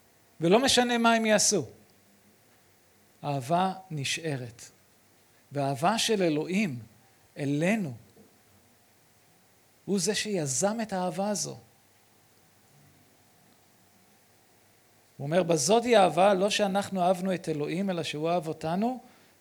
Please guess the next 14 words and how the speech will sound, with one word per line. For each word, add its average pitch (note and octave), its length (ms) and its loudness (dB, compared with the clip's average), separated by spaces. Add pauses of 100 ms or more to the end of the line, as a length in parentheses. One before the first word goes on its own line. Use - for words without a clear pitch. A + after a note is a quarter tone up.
(100)
ושלח D3+ 460 -2
את D3+ 120 -6
בנו D#3+ 180 -6
להיות D#3+ 240 -4
כפרה D3 640 -6 (180)
על C3+ 140 -12
חטאינו." C3+ 560 -12 (1200)
אם D3+ 120 -10
נכשלת, E3+ 480 -4 (1400)
הוא C#3+ 140 -6
אוהב D3+ 140 0
אותך. - 220 -12 (1300)
אם D3 100 -8
חטאת, F3+ 420 2